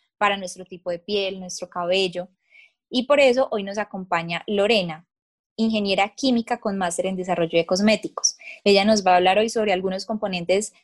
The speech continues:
de los productos que utilizamos en nuestro día a día.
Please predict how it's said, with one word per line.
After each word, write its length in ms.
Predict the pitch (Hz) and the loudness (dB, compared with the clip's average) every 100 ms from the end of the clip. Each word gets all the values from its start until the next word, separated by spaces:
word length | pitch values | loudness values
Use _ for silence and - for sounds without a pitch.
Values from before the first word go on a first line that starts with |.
| _ | _
de 220 | 196 254 | 0 2
los 180 | 269 269 | 4 2
productos 560 | 277 269 254 247 247 - | 4 4 4 -2 -6 -4
que 80 | |
utilizamos 500 | 233 220 202 190 180 | -6 -4 -4 -4 -4
en 80 | 196 | -2
nuestro 300 | 196 180 185 | -2 0 0
día 180 | 170 165 | 0 2
a 40 | |
día. 260 | 196 208 165 | 2 2 -2